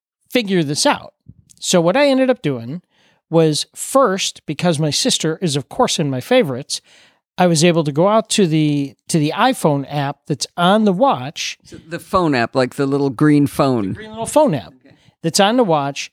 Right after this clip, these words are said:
Speaker 1: select it. And first I went to contacts, but I have a bazillion contacts and would have taken, my finger would have fallen off doing the scrolling to get through all the
Speaker 2: Her
Speaker 1: contacts.
Speaker 2: name starts with Q. You didn't have a chance.
Speaker 1: <laughs> Yeah, and there was no way. So, but she's in my favorites. So I was able to get to favorites,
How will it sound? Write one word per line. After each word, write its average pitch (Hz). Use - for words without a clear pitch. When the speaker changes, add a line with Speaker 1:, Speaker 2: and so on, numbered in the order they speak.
Speaker 1:
select 202
it. 131
And 175
first 262
I 208
went 180
to 139
contacts, 165
but 147
I 147
have 147
a 139
bazillion 160
contacts 170
and 170
would 170
have 156
taken, 165
my 180
finger 175
would 147
have 135
fallen 143
off 131
doing 165
the 147
scrolling 135
to 185
get 147
through 165
all 143
the 135
Speaker 2:
Her -
Speaker 1:
contacts. 185
Speaker 2:
name 202
starts -
with 156
Q. 165
You 131
didn't 151
have 139
a 147
chance. 139
Speaker 1:
<laughs> -
Yeah, 208
and 170
there 175
was 165
no 165
way. 135
So, 180
but 180
she's 214
in 196
my 165
favorites. 151
So 180
I -
was 147
able 190
to 214
get 202
to 196
favorites, 135